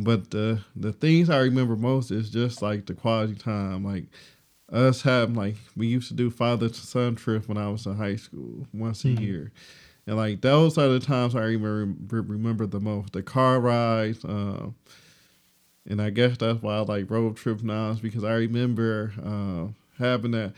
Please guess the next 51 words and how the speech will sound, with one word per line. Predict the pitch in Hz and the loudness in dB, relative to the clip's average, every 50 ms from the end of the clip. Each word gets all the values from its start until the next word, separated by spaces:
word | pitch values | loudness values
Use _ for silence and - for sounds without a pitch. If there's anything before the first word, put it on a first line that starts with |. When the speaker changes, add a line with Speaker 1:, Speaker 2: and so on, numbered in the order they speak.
| - - - - _ _ _ _ - | -16 -20 -20 -20 _ _ _ _ -6
Speaker 1:
'cause | - 104 - - - - - - - - - _ - | -4 -4 -4 -6 -12 -18 -20 -20 -20 -20 -20 _ -8
my | - 110 113 113 | -4 -2 0 2
dad | 107 120 120 120 117 107 | 2 4 4 4 2 2
was | 113 113 - | 0 0 0
that, | 110 107 107 98 | -2 -2 0 0
"We | 123 127 | 0 2
gonna | 127 127 127 123 | 2 2 4 4
leave | 131 135 127 110 | 4 4 4 4
at | 113 110 - | 0 -2 0
two | - 147 139 135 | 2 4 4 4
o'clock | - - 135 131 127 - | 4 4 2 2 2 2
in | 131 117 | 0 0
the | 117 | 2
morning, | 127 131 127 127 123 120 | 2 2 4 4 2 2
three | 123 135 135 127 | 2 2 2 2
o'clock | 113 - 127 123 123 | 2 0 0 0 0
in | 127 | -2
the | 113 | -2
morning, | 120 123 123 120 120 123 | -2 -2 0 0 0 -2
so | 120 120 113 117 | -2 -2 0 2
ain't | 120 123 123 117 | 2 2 2 2
no | 113 113 | 0 0
traffic | 110 - - 147 143 143 143 135 - 160 160 - | -2 2 6 8 10 10 10 10 10 10 10 12
<laughs> | |
on | 175 175 160 | 10 10 10
the, | 175 165 175 175 - - 156 214 247 - 120 110 101 - | 10 8 6 2 0 0 -2 0 2 4 2 4 4 4
on | 143 147 143 | 4 4 4
the | 143 | 4
Speaker 2:
<laughs> | 131 | 6
Speaker 1:
road" | 143 143 143 143 139 135 139 | 6 6 6 6 4 2 2
types. | - 147 139 135 131 123 - - 117 - - - - - - - - | 2 2 4 4 2 0 -2 -6 -10 -10 -12 -18 -20 -20 -12 -2 2
And | 127 135 143 | 4 6 8
I | 147 | 8
would | 151 165 175 151 | 8 8 8 6
be | 156 151 | 6 6
the | 135 135 | 6 6
only | 139 147 143 147 139 | 4 6 4 4 4
person | - 165 147 143 139 135 123 127 | 4 4 4 4 2 0 -2 -6
still | - - - 151 143 135 143 | -6 0 4 4 6 6 6
up | 151 139 98 | 4 4 2
with | 117 120 123 120 | 0 0 0 0
him. | 117 107 107 | 0 -2 0
The | 107 | 0
rest | 113 123 135 - - - | 2 2 0 0 -2 -4
of | 117 - | -6 -4
the | - | -2
car | 135 123 123 | 0 0 0
would | 117 117 113 | 0 0 -2
be | 107 113 113 | -2 -4 -4
sleeping. | 113 - - 131 139 139 131 127 127 107 | -6 -6 -2 0 2 2 2 0 -2 -4
I, | 113 110 110 110 117 | -2 -2 -2 -4 -6